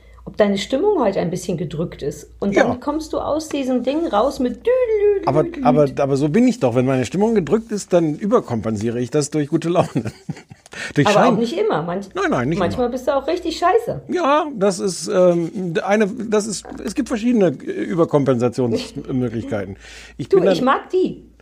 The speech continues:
Speaker 1: Die
Speaker 2: ich
Speaker 1: gefällt mir gut.
Speaker 2: bin dann scheingut gelaunt. Das kennst du ja von deinem, von deiner Hundedame, die scheinschwanger ist, und ich bin scheingut gelaunt.
Speaker 1: Ja.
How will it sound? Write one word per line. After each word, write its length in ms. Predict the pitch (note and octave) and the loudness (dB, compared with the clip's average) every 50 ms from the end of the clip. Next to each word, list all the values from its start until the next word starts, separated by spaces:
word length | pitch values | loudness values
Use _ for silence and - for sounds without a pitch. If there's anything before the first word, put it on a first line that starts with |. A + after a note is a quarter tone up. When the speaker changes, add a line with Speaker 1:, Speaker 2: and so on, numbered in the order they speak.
| - - - - - | -20 -20 -20 -14 -6
Speaker 1:
Die 40 | - | -4
Speaker 2:
ich 80 | C#3 - | -2 -2
Speaker 1:
gefällt 300 | - - - E3 - - | -2 0 0 -2 -2 -2
mir 80 | C#4+ | -4
gut. 120 | B3 F4+ E4+ | 0 4 4
Speaker 2:
bin 140 | F#3 G#3 G#3+ | 4 4 2
dann 160 | G3+ G3 F#3 | 0 0 -2
scheingut 500 | - - G#3 A#3 A#3+ A#3 F3+ D3 B2 - | -2 0 0 2 2 4 2 2 0 0
gelaunt. 340 | - B2 A2 G2+ G#2 G2 - | -2 -2 0 0 -2 -4 -6
Das 100 | A2 - | -4 0
kennst 240 | D3 E3+ F#3+ - | 0 0 0 2
du 40 | G3 | 2
ja 100 | F3 E3 | 2 2
von 200 | D3+ - D#3+ D3+ | 2 0 -2 2
deinem, 340 | D3+ D#3 D3+ C#3+ C#3 C#3 C3 | 2 2 2 2 0 -2 -4
von 180 | - C#3 C3 C3 | -2 -2 0 0
deiner 340 | C3+ C3+ C3 C3 B2+ B2 - A#2+ B2+ - | 2 2 2 0 0 -2 -2 -6 -8 -8
Hundedame, 640 | - B2+ B2+ C3 E3+ G3+ G#3 G3 F3+ F#3 F#3 G3 F#3+ | -6 -4 -2 0 2 2 2 2 4 2 2 2 2
die 120 | E3 E3 D#3 | 0 0 0
scheinschwanger 640 | - C#3 C3 C3 B2+ - - A#2+ C3 E3 G3+ G#3+ | 0 0 2 2 0 0 0 -2 0 0 0 0
ist, 140 | B2 A#3+ A3 | 0 -2 -2
und 80 | B3+ A3+ | -2 -4
ich 80 | G3 | -4
bin 140 | - G#3 G3+ | -4 -4 -4
scheingut 380 | F3+ - F#3 F#3+ G3 G3 G3 - | -2 0 0 0 0 0 -4 -2
gelaunt. 260 | - G3 F3 - E3 | 0 0 2 2 2
Speaker 1:
Ja. 380 | D#3+ C#3+ C#3+ C#3+ F3 - - | 2 2 2 0 -4 -4 -6